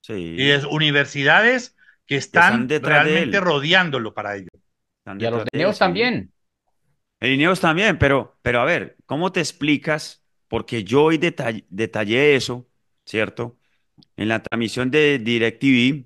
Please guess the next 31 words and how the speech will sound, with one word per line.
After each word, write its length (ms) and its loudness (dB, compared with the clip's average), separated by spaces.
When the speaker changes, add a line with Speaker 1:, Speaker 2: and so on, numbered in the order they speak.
Speaker 1:
lo 340 -2
señalé, 800 -2
Tomás 800 2
subiendo 460 0
es 100 -8
que 120 0
con 180 -2
caramañola. 800 0
¿Cómo 160 -4
vas 80 0
a 40 0
Speaker 2:
Así. 80 0
Speaker 1:
subir 120 0
con 100 2
una 120 2
caramañola 580 2
cuando 240 0
el 100 -4
peso, 680 2
el 160 0
peso 320 2
influye 380 4
en 60 2
la 120 2
subida? 840 0
El 220 -4
peso 440 4
en 80 2
la 120 4
subida 360 4
es 200 -2